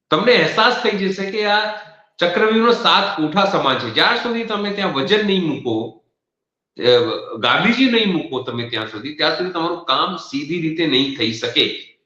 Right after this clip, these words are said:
એ વાત હકીકત છે. અને સુરેન્દ્રનગર તો આજે,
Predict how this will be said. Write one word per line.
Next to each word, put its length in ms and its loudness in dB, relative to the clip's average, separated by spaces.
એ 160 6
વાત 300 4
હકીકત 520 -4
છે. 260 -4
અને 440 0
સુરેન્દ્રનગર 800 2
તો 100 0
આજે, 680 0